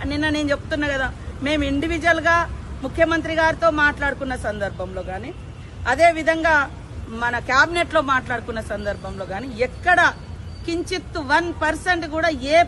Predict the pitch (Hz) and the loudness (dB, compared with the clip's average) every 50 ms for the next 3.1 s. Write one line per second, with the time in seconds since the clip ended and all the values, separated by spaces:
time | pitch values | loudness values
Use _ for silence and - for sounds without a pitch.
0 | - 320 302 302 285 - 330 311 302 285 294 285 285 269 - 311 330 302 262 247 | 4 2 0 0 0 -2 -2 -2 -2 -2 -4 -6 -6 -6 -6 -6 -6 -6 -2 0
1 | 277 302 302 269 277 262 - - 339 294 285 277 277 269 262 302 339 392 494 - | 0 0 0 0 -2 -4 -4 -6 -8 -8 -6 -6 -8 -8 -6 -8 -8 -8 -8 -10
2 | - - - - - - - - - - - - - - - - - - 269 269 | -12 -12 -12 -12 -12 -12 -12 -12 -12 -12 -12 -12 -14 -14 -12 -12 -8 -4 -4 -4
3 | 262 - | -2 0